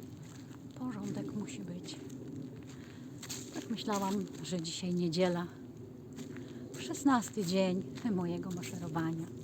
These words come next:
Jakby nie patrzeć, gdzieś ta siódemka się ułożyła od rana. Jakieś takie przychodzą głębokie, głębokie,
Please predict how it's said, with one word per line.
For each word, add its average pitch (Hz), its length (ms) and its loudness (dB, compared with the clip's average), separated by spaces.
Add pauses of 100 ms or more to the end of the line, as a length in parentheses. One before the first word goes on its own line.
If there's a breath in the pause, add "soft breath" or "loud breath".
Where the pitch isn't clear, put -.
(560 loud breath)
Jakby 196 240 2
nie 190 160 4
patrzeć, 196 460 0
gdzieś 180 220 0
ta 202 140 -2
siódemka 180 520 0
się - 160 -4
ułożyła 175 600 0 (320)
od 185 100 -4
rana. 165 260 0 (1600 loud breath)
Jakieś - 260 -6
takie 240 380 -4
przychodzą 226 600 2
głębokie, 202 680 4 (480 loud breath)
głębokie, 196 800 2